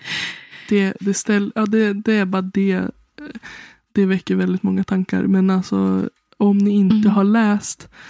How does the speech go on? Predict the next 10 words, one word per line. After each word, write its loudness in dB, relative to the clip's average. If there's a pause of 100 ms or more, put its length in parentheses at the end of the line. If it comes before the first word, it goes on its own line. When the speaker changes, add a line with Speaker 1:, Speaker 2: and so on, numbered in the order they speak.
(340)
Speaker 1:
någonting 0
med -2
Jamaica -4
Kincaid, 0
så -6
kan -6 (140)
jag -4
absolut -4
rekommendera, -2 (640)
eh, -2